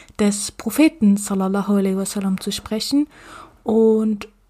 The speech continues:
wollte diese Warnung einmal genau unter die Lupe nehmen und schauen, was es damit auf sich hat, wie diese Warnung zu verstehen ist und genau,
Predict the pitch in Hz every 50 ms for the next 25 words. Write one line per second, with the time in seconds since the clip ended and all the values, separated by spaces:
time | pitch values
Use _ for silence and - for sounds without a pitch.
0 | _ _ _ 240 208 226 240 254 247 269 240 226 208 202 208 196 185 214 220 247
1 | 269 277 269 254 247 247 220 220 214 214 214 208 208 208 214 208 214 226 233 233
2 | 233 226 - - - - 202 208 339 349 339 - 294 277 269 269 262 254 262 262
3 | - - - - - - - - - 233 226 214 - - 233 233 233 226 226 220
4 | 208 - - _ _ 208 226 214 208 - 214 - - 196 185 185 196 - - 269
5 | 330 330 - - 294 262 - - - 247 240 240 240 - - _ - - - -
6 | - - _ _ _ - 220 202 208 202 202 208 190 196 196 208 220 214 208 202
7 | 202 - 196 - - 196 180 - - - 269 277 277 269 220 208 226 233 226 226
8 | - - - - - - - - - _ _ _ _ 214 214 214 208 214 214 214
9 | 214 214 214 214 220 220 220 - - - - - - _ - - - 277 285 311
10 | 302 262 220 202 208